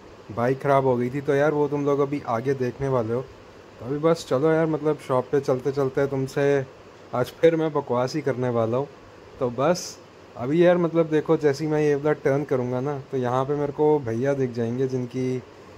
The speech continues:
बाइक ख़राब हो गई हुई थी। तो अभी बस देखो, जैसे ही ये Zomato,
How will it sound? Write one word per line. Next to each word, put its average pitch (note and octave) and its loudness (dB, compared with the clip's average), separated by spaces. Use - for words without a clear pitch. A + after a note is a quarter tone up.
बाइक A#2+ -2
ख़राब B2+ 2
हो C3 4
गई A#2 2
हुई A2 -2
थी। C3+ -2
तो C3+ 2
अभी B2+ 0
बस D3+ 4
देखो, C3+ 2
जैसे C3 0
ही D#3 2
ये D3 4
Zomato, C#3 4